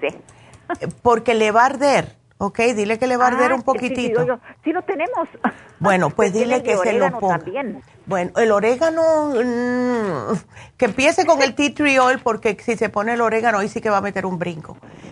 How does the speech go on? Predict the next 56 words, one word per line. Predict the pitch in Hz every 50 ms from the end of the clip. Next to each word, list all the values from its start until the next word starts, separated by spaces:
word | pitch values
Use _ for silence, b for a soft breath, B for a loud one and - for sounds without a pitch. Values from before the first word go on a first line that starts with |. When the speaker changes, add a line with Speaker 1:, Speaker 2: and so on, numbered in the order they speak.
| B - -
Speaker 2:
Pero, | 247 247 277 285 254 233 220 220 220 214 - - _ _ - _ -
eh, | - 220 240 240 220 214 - - - - - -
si | - 240 247
él, | 262 277 - - -
ella | 262 277 262 330
empieza | 330 311 311 294 294 294 - 302
con | 302 285 254 254
el | 240 -
tea | - - 247 -
tree | - 269 247 214 202
oil, | 196 196 202 202
que | - - 208
lo | 202 196 196 190
trate | - - 226 233 240 240 233 233 196 180 180 180 b b b b b
al | - 202 208
menos | 208 240 254 269 262 214
dos | 254 240 220
veces | 208 220 233 - 269 254
por | - - 277 269
semana, | - 294 277 269 262 269 277 277 - -
dos, | 185 240 208 - - - - - -
dos | - 226 220
veces | 254 285 285 294 -
por | - 247 214 196
día, | 180 208 208 220 247 294 381 - - B B B B B B B B
por | - 233
la | 226
mañana | 208 214 208 208 214 214 247
y | 254
por | - 285 277
la | 294 294
noche | 277 247 240 254 247 285
antes | 254 - - 254 233
de | 247
acostarse, | 240 247 - 269 254 262 - 277 269 262 247 220 226 214 - B B B B B - - 175
va | 214 220
a | 240
Speaker 1:
Directo, | 254 302 285 277 269
Speaker 2:
tener | 254 - - -
Speaker 1:
sin, | - 165 170 -
sin | 185 170 170
mezclarlo | 170 170 - 233 226 226 214
Speaker 2:
sí. | 202
Speaker 1:
con | - 196 196
agua. | 180 151 117 127 127 - - - b b b b b -
Speaker 2:
Eh, | - - -
eh, | - 214
no, | 202 214 240 254 247 262
no, | 262 233
no, | 208 175 156
puro, | - - 247 269 262 214 151 131 - -
hay | - 180
que | 190 240
ponerlo | 226 254 247 262 254 254 247
Speaker 1:
Puro. | 247 196 220
Speaker 2:
puro. | 175 143 123 - -